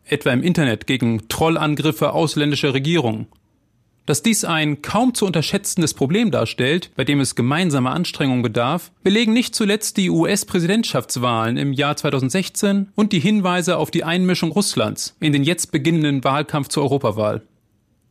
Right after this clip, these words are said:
Beim Thema Schutz erneuert Macron seine Forderung nach einer gemeinsamen Verteidigungspolitik inklusive einer europäischen Grenzpolizei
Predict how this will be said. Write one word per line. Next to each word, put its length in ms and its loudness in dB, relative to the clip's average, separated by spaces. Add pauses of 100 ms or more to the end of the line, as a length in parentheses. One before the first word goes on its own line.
(600)
Beim 160 0
Thema 260 2
Schutz 600 -2 (160)
erneuert 420 2
Macron 460 0
seine 220 0
Forderung 520 0
nach 160 -2
einer 240 -2
gemeinsamen 640 0
Verteidigungspolitik 1160 -2
inklusive 600 2
einer 220 0
europäischen 580 0
Grenzpolizei 960 -2